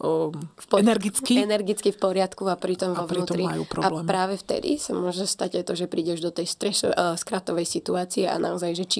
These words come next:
Speaker 2: už to ideme riešiť radikálne, alebo prídeme do nejakého veľkého amoku, kedy vieme ubližiť sebe či
Speaker 1: Mm.
Speaker 2: druhým, alebo nejaké šeb-, sebapoškodzovanie tam nastane,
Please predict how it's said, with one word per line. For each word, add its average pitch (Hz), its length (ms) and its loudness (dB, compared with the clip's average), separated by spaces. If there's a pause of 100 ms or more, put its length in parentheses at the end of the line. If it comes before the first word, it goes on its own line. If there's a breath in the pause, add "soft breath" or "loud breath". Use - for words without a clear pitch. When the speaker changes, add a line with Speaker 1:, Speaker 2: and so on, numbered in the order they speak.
Speaker 2:
už - 160 -4
to - 120 2 (440 loud breath)
ideme 180 320 2
riešiť 175 320 0
radikálne, 175 640 0
alebo 170 320 -2
prídeme 170 400 -4
do 165 100 -4
nejakého 165 380 -2
veľkého 175 400 0
amoku, 185 400 0
kedy 175 240 -4
vieme 170 240 -2
ubližiť 170 480 -2
sebe 175 160 -4
či 196 160 0
Speaker 1:
Mm. - 20 0
Speaker 2:
druhým, 180 420 2
alebo 170 280 0
nejaké 170 240 -2
šeb-, - 260 0
sebapoškodzovanie 175 960 -2
tam - 160 -2
nastane, 175 520 -2